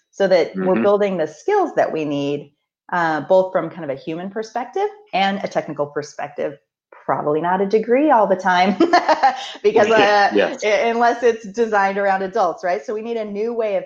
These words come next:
Speaker 1: thinking about what education is and how it works for working learners.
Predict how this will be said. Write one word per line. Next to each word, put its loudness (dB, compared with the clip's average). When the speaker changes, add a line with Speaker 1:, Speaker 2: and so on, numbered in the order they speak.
Speaker 1:
thinking -12
about -8
what -4
education -12
is -10
and -20
how -12
it -12
works -8
for 0
working -6
learners. -12